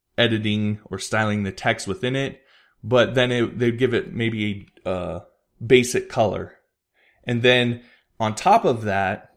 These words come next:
they would add different colors that that box could be. So blue, red, yellow, green.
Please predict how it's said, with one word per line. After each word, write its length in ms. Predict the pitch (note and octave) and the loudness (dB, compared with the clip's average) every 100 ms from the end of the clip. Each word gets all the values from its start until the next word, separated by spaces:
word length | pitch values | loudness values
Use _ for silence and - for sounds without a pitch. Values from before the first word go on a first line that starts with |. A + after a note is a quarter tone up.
| A#2+ | -8
they 160 | A2+ | -4
would 200 | G#2 G2 - | -2 -4 0
add 600 | B2+ B2+ A2 G#2 A2+ F#2+ | 2 6 6 4 0 -2
different 320 | A#2+ B2 B2 | -2 -2 -8
colors 380 | - A2+ A2 G#2 | -4 -2 0 -2
that 180 | G2 - | -4 -4
that 240 | F#2 - | -4 -4
box 340 | G#2+ G2 - - | -4 -4 -6 -12
could 260 | - G2+ | -8 -8
be. 360 | A2 G#2+ - - | -6 -6 -6 -14
So 180 | - F#2+ | -14 -12
blue, 520 | G#2 G2 G2+ F#2 F#2 | -6 -2 -2 -2 -2
red, 360 | F#2+ F2+ F2+ F#2+ | -4 -4 -6 -6
yellow, 320 | F#2 F2+ F2+ | -6 -6 -10
green. 460 | G2+ A2+ G2 F#2 | -6 -4 -4 -6